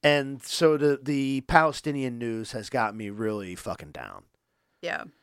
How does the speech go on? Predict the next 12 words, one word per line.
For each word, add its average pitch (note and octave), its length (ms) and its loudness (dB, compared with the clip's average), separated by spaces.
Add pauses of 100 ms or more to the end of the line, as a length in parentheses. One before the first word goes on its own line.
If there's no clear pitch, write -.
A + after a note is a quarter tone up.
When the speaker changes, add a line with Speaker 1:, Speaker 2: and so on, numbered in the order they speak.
(1040)
Speaker 1:
Um, F#2+ 460 -8 (800)
I D#3 160 6
even, D#3 180 0
we E3 120 6
were D#3 120 6
on D#3 80 6
a D3+ 40 2
panel F3 380 4
together F#2+ 560 -10
for C3 160 -2
Erica's D3+ 540 2
thing, - 300 -20